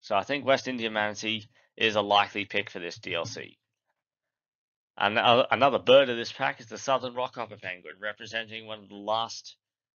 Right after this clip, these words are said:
uh, penguin groups that we are currently lacking, the crested penguins, being one that has striking red eyes, yellow f-, crest feathers, and a bright orange beak, hopping up rocks with ease.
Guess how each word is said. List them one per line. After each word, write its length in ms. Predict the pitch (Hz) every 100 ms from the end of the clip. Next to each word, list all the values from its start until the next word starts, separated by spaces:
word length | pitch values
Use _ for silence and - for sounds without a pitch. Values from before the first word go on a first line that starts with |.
| -
uh, 460 | 95 92 90 87 87
penguin 420 | - 127 117 113
groups 380 | 92 107 104 -
that 120 | 98
we 100 | 87
are 40 | 95
currently 340 | 101 101 101
lacking, 480 | 107 113 - 85 87
the 140 | 90
crested 500 | 90 - 147 - 113
penguins, 680 | 110 95 90 73 76 - - _ _ _ _ _ _
being 280 | 117 120 104
one 180 | 113 110
that 100 | 101
has 220 | 110 104
striking 580 | - 123 120 117 113 98
red 240 | 117 113
eyes, 480 | 110 107 110 104 -
yellow 240 | 101 113 110
f-, 200 | 104 - - - _
crest 340 | - 113 -
feathers, 500 | 113 107 107 101 - -
and 160 | 101 101
a 40 |
bright 300 | 92 95 95 -
orange 360 | 92 87 90 -
beak, 360 | 110 90 - _ _ _ _ _ -
hopping 320 | 123 120 117
up 200 | 113 -
rocks 300 | 113 120 -
with 140 | 110
ease. 460 | 120 117 95 -